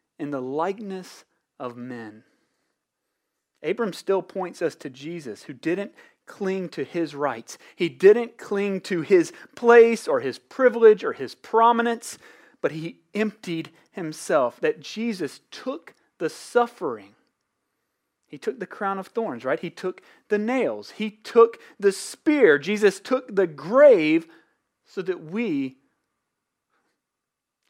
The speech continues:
so that we could have the well-watered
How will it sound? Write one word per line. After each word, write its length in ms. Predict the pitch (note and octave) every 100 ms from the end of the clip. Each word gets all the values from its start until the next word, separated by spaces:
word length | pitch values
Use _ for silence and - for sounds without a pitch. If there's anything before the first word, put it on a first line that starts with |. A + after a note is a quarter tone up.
| _ _ _ _ _ _ _
so 80 | D#3
that 100 | D#3
we 140 | D#3+
could 140 | F3+ D#3
have 140 | C#3+
the 80 | C3+
well-watered 1080 | B2+ C#3+ D3+ D#3 - - C#3 C3+ C3 A2+